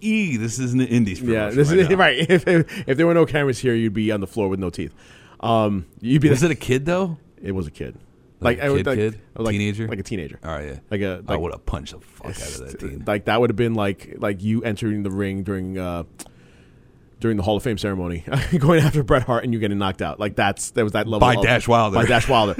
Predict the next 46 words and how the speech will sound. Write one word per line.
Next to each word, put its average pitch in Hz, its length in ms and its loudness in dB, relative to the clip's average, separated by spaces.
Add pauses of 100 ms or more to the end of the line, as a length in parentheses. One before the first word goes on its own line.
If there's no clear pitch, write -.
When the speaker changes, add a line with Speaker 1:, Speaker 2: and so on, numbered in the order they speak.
Speaker 1:
<laughs> 359 120 -4
Speaker 2:
Like, 107 120 -2
the - 80 -2
same 131 320 4
level, 131 260 4
and 110 220 0
Dash 90 200 -2
Wilder 120 240 4
did 104 140 2
it. - 140 -8 (140)
He - 40 -20
got 110 160 0
spit 135 140 2
on. 73 160 -4
So 107 240 2
it's, 113 260 -2
it's 120 120 0
that 113 280 -4
same 117 240 2
level 95 260 -2
of, 85 200 -8
of, 95 260 -4
like, 90 220 -6
intensity 95 500 -4
going 90 160 -6
after 87 220 -8
this 85 100 -8
guy. 73 200 -10 (520)
Uh, 104 400 2 (160)
Drake 135 240 6
Maverick 123 400 2
winning, 117 320 2 (300)
<laughs> - 380 -4
winning 117 240 -2
the 101 60 -4
twenty-four 107 360 -2
seven 98 240 -4
title. 95 380 -4 (220)
Speaker 1:
And 202 220 -2
then 214 220 0
losing 208 360 2
the 90 80 -4
twenty-four 82 360 -6
seven 95 120 0
title. 95 440 0
Speaker 2:
Um, 90 160 -6